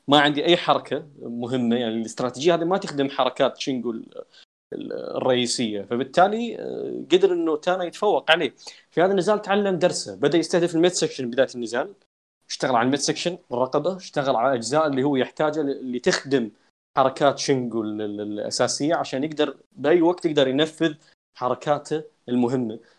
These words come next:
آه، بعدين في لقطة بسيطة قدر إنه يسوي عودة باستهداف الساق وما طولها زي مباراة نيو بيجينينج، لأنه هو عارف إنه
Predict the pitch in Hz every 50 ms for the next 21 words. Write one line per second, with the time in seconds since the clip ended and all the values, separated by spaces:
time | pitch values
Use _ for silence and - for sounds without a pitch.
0 | _ _ _ - 120 117 117 113 113 110 110 110 110 110 107 107 107 135 120 113
1 | 120 139 233 262 254 226 208 185 175 175 - 180 185 226 240 240 - 196 185 180
2 | 180 170 - 247 240 240 240 233 214 208 202 208 196 185 175 170 170 160 160 -
3 | 196 185 160 147 151 170 165 139 123 117 - - - 127 120 135 127 - - 120
4 | 110 107 104 104 101 - _ _ - - 160 165 - 156 143 139 151 165 156 -
5 | 143 127 123 131 123 107 110 107 104 - 117 110 107 110 117 123 - - - 113
6 | 113 107 113 107 113 127 151 160 147 127 131 127 - - 131 147 139 135 151 160
7 | 165 160 - 135 139 139 147